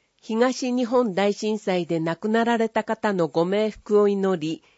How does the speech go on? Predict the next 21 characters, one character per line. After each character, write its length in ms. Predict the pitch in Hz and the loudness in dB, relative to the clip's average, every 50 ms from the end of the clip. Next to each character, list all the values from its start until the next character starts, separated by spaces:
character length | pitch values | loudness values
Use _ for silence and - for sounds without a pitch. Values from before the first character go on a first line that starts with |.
| _ - | _ -10
一 100 | 185 170 | -10 -10
分 340 | - _ - 269 285 277 | -6 _ -2 0 0 0
間 240 | 262 277 240 208 185 | 0 -2 -2 -2 0
の 120 | 170 165 156 | -2 -2 -2
黙 260 | 160 160 160 - - | -2 -4 -6 -8 -2
祷 280 | - 247 240 240 233 240 | 2 2 4 4 4 4
を 180 | 233 214 - | 4 2 2
お 60 | 196 202 | 0 0
願 280 | 208 196 196 196 196 | 0 0 -2 -2 -4
い 60 | 190 | -4
し 140 | - - 175 | -6 -6 -8
ま 160 | 175 175 180 | -8 -8 -8
す。 240 | - - - - _ _ _ _ _ _ _ _ _ _ _ _ _ _ _ _ _ _ _ _ _ _ _ _ _ | -10 -14 -20 -20 _ _ _ _ _ _ _ _ _ _ _ _ _ _ _ _ _ _ _ _ _ _ _ _ _
問 200 | - 220 233 233 | 0 2 2 4
い 80 | 233 226 | 2 2
合 40 | 214 | 2
わ 160 | 208 202 202 | 0 -2 -2
せ、 360 | - - 185 180 175 - - _ _ _ _ | -4 -4 -2 -2 -2 -4 -10 _ _ _ _
総 300 | - - - 208 226 226 | -10 -4 0 0 0 0
務 160 | 202 202 190 | 0 -2 -6
課。 260 | - - 170 - - | -6 -8 -10 -10 -10